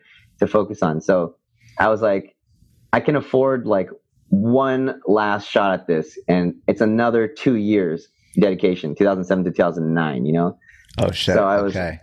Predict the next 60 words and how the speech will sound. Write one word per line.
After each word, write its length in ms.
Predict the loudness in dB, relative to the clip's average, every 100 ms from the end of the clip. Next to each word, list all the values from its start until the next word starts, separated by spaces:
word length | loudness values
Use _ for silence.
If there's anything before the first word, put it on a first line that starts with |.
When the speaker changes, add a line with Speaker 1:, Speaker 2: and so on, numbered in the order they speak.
| 0
Speaker 1:
yeah, 380 | 0 2 -2 -4
two 140 | -2 0
years, 340 | 2 0 0
you 60 | 0
know, 120 | 0
it's, 180 | 0 -2
it's, 240 | -2 -2
it's, 320 | -4 -4 -8 -6
it's 280 | -2 -2 0
not 260 | 0 0 -4 -10
short, 420 | -4 0 2 0
it's 140 | -4
not 180 | -4 -2
super 220 | -2 0
long, 240 | 0 0 0
but 100 | -2
it's 140 | -2
still, 260 | 0 0 0
like, 200 | -4 -4
two 260 | 0 0 0
whole 220 | 0 0
years 320 | 0 0 0
of 80 | -2
your 120 | 0
life, 300 | 0 0 -2
you 60 | -2
know? 220 | -2 -4 _ _ _ _ -6
Speaker 2:
Yeah. 160 | -2
Speaker 1:
And 100 | 0 2
I 100 | 2
was 180 | 0
like, 320 | 0 0 -2 -8 _ 0
"All 160 | 2
right, 200 | 2 0 -4 -2
I'm 80 | 0
gonna, 160 | 0 -4 -2
I'm 60 |
gonna 120 | -2 0
try 220 | 0 0
this. 300 | 0 -4 -6 0
I'm 80 |
gonna 120 | 0 0
do 100 | -2
this 120 | -2
again." 240 | -2 0
Like, 160 | 0 0
I 80 | 0
just, 240 | 0 0
I 120 | 0
am, 140 | 0 -2
like, 140 | -4
stubborn 500 | -2 -2 0 -2 -4
sometimes, 400 | -2 -2 0 0
you 60 | 0
know, 200 | 0 -2 -8 _ _ -4
and, 300 | 0 0 0
uh, 320 | 0 0 -2
just 340 | -2 -6 -8 _ _ _
have, 200 | -2 0
like, 200 | 0 -2